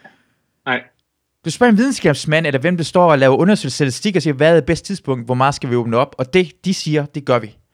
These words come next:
Speaker 2: Ikke
Speaker 1: Ja.
Speaker 2: Jeg blev helt sur. Jeg blev helt sur, da jeg hørte det.
Speaker 1: Ja.
Speaker 2: Jeg tænker, det, det er derfor, jeg hader det der.
Speaker 1: Ja, fuldstændig.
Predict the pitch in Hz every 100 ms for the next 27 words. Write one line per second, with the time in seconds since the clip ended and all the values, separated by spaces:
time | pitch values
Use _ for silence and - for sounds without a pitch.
0 | _ _ _ _ _ _ _ _ 165 170
1 | 160 107 98 - 135 - _ _ _ -
2 | 151 165 165 214 - 214 196 143 _ -
3 | 202 208 190 196 123 117 113 143 135 123
4 | 131 139 180 190 - 123 117 127 127 101
5 | 95 _ _ _ _ _ _ _ _ _
6 | - 117 - - 120 123 104